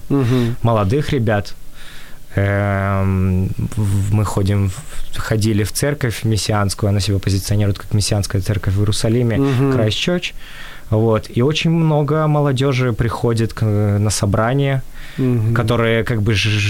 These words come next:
Speaker 2: ж-, жили в еврейских
Speaker 1: Слушай, ты закладываешь бомбу в наш эфир,
Speaker 2: <laughs>
Speaker 1: что можно быть евреем и ходить в церковь.
Speaker 2: Для меня это
Speaker 1: Ты,
Speaker 2: тоже было
Speaker 1: ты очень,
Speaker 2: удивление,
Speaker 1: ты
Speaker 2: да.
Speaker 1: очень, да.
Speaker 2: Это
Speaker 1: Опасная, опасная идея.
Speaker 2: это на самом деле из-за вот, вот этого,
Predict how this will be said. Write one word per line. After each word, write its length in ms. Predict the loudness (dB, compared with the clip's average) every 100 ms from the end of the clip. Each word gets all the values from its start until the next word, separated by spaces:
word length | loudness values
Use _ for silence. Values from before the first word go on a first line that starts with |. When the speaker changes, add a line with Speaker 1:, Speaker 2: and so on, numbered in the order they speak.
| 0 0
Speaker 2:
ж-, 140 | 0
жили 400 | 2 2 2 0
в 440 | -2 -4 -6 -2 0
еврейских 600 | 2 2 0 -2 -4 -4
Speaker 1:
Слушай, 200 | -2 0
ты 80 | 0
закладываешь 420 | 0 0 0 0 0
бомбу 260 | 2 2
в 60 | 2
наш 200 | 0 0
эфир, 260 | -2 -2 -2 0 0
Speaker 2:
<laughs> 300 | 0 0 0
Speaker 1:
что 100 | 0
можно 240 | 2 2 0
быть 220 | 0 0
евреем 320 | 0 0 0
и 40 |
ходить 280 | 0 0 0
в 20 |
церковь. 320 | 0 0 -2 -4 -6 -8 -2
Speaker 2:
Для 180 | 2 2
меня 260 | 2 2
это 140 | 0 0
Speaker 1:
Ты, 60 |
Speaker 2:
тоже 200 | 0 0
было 220 | 0 2 2 2 2
Speaker 1:
ты 60 |
очень, 180 | 2 0
Speaker 2:
удивление, 420 | 0 0 0 0 2
Speaker 1:
ты 100 | 2
Speaker 2:
да. 260 | 2 2
Speaker 1:
очень, 100 | 0
да. 120 | -2 -4 -4 -4 -2
Speaker 2:
Это 480 | -2 0 0 0 -2
Speaker 1:
Опасная, 680 | -2 0 -2 0 0 0 0 -2 -2
опасная 540 | -2 0 -2 0 0 2
идея. 400 | 2 2 0 0 0 0
Speaker 2:
это 800 | 0 0 0 2 2 2 0 -2 -4 -4 -4 -4 -4 -2 0
на 140 | 2
самом 400 | 2 2 4 4
деле 520 | 2 2 2 2 2
из-за 440 | 2 0 0 0 2
вот, 200 | 0 0
вот 140 | -2
этого, 800 | -2 0 0 2 2 2 2 0